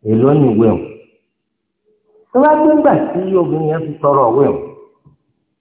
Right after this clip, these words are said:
o, tí a bá fẹ́ rà five hundred thousand. Ní báyìí, ìwé yẹn ti di two hundred naira. Èló ni ọgbà? Iye owó ìwé ni ọgbà.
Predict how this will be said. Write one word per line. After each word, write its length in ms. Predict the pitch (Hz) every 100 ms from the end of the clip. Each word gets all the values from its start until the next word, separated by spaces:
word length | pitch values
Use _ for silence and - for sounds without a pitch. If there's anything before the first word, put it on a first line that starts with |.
| -
o, 60 | -
tí 180 | 139 214
a 100 | 170
bá 140 | 147 151
fẹ́ 300 | 156 156 156
rà 140 | 101 104 104 - - _ _ _ _ _ _ _ _ _ _ -
five 160 | 147 139
hundred 300 | 135 123 117
thousand. 480 | 120 107 95 87 85 - - _ _ _ _ _ _ _ _ _ _ _ _ _ _
Ní 180 | 175 247
báyìí, 300 | 240 247 175 - - - - - - - _ _ _ _ 139
ìwé 160 | 160
yẹn 180 | 208 165
ti 140 | 156 143
di 140 | 143
two 160 | - 160
hundred 320 | 139 131 131
naira. 340 | 110 113 101 90 - - _ _ _ _ _ _ _ _ _ _ _ _ -
Èló 180 | 131
ni 120 | 151 156
ọgbà? 260 | 151 143 113 - - - - _ _ - _ _ _ 123
Iye 160 | 117
owó 220 | 120 120 135
ìwé 220 | 104 101
ni 100 | 101
ọgbà. 260 | 98 98